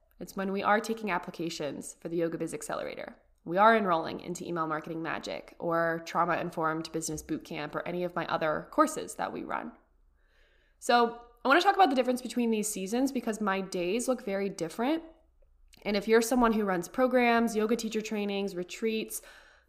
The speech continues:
most likely, whether you know it or not, whether you plan for this or not, you do have sales seasons and off seasons. And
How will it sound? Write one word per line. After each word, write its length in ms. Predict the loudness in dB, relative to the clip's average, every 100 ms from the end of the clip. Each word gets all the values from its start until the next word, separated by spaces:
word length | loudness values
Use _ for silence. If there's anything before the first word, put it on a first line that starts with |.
| _
most 240 | 0 4
likely, 400 | 2 4 2 2
whether 240 | 2 0 0
you 160 | -2
know 160 | 0 0
it 80 | 0
or 80 |
not, 420 | 2 6 6 6 2
whether 160 | -2
you 140 | -2 -4
plan 520 | -8 -6 -2 0 -2
for 120 | 0
this 160 | -2 0
or 80 |
not, 340 | 2 4 4 -2 -16 _
you 140 | -6 0
do 140 | 2
have 220 | 6 4
sales 340 | 4 0 0 0
seasons 340 | -4 -4 -4
and 100 | 0
off 240 | 4 4 2
seasons. 500 | -8 -8 -12 -14 -18 -20 -20 -14 -4
And 480 | 0 2 0 -2